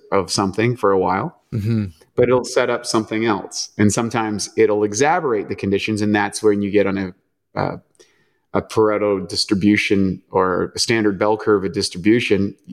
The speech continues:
Speaker 1: the, the zealots, the people where it fixed everything and cured their illness and everything, they're the people on the testimonial page.
Speaker 2: Yeah, yeah.
Speaker 1: And the people that are fighting against them are the people that tried that and it was the worst thing for them, and they had all these horrible symptoms, and everybody's in some distribution between those curves. And that's how we,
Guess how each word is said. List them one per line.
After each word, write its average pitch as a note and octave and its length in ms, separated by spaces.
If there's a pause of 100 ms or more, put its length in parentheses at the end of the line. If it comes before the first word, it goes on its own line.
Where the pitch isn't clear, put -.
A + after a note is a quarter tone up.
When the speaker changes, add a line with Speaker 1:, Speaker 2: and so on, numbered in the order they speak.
Speaker 1:
the, G#2 140
the F2+ 240
zealots, A2+ 420
the - 80
people G#2 240
where G2 160
it - 80
fixed - 380
everything G#2+ 480
and G2+ 180
cured A2 340
their G#2 200
illness G#2 400
and G2+ 100
everything, G2+ 380
they're G#2+ 160
the A2 100
people A2 340
on G2+ 160
the G2 80
testimonial G2+ 760
page. G2 440
Speaker 2:
Yeah, A#2+ 220
yeah. G#2+ 280 (100)
Speaker 1:
And A#2 180
the G#2+ 60 (100)
people C#3 280
that A#2 200
are G#2+ 180
fighting B2 440
against A#2 320
them A2+ 100
are G#2 60
the G2+ 80
people G#2+ 300
that G2 160
tried G#2+ 340
that G#2 100
and G2 80
it G2+ 40
was F#2+ 140
the G2 80
worst A#2 380
thing G2+ 220
for G2 200
them, G2 140
and G2 100
they G2 60
had G2+ 160
all G2+ 160
these G#2+ 160
horrible G#2+ 420
symptoms, G2 520
and G2+ 100
everybody's G2 400
in F#2 80
some F#2+ 400
distribution F#2 600
between G#2+ 340
those F#2+ 220
curves. G2 400
And F#2+ 100
that's G2+ 220
how G2 100
we, F#2 240